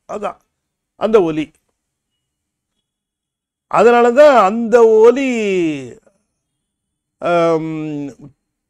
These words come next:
முதல் ஒலியாகவும் முதன்மை ஒலியாகவும் கருதப்படுகிறது. முதல் ஒலியாகவும் முதன்மை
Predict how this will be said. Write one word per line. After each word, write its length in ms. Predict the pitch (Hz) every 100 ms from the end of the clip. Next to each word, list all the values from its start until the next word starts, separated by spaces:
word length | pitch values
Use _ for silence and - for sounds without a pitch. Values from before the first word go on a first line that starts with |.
| _
முதல் 580 | 156 190 285 294 285 233
ஒலியாகவும் 680 | 214 214 196 190 180 247 226
முதன்மை 600 | 196 220 302 311 302 269
ஒலியாகவும் 1040 | 220 220 220 196 185 165 180 233 269 190
கருதப்படுகிறது. 800 | 170 151 143 117 120 110 101 101 _ _ _ _
முதல் 220 | _ 156 151
ஒலியாகவும் 600 | 147 151 143 143 180 247
முதன்மை 520 | 208 233 233 214 160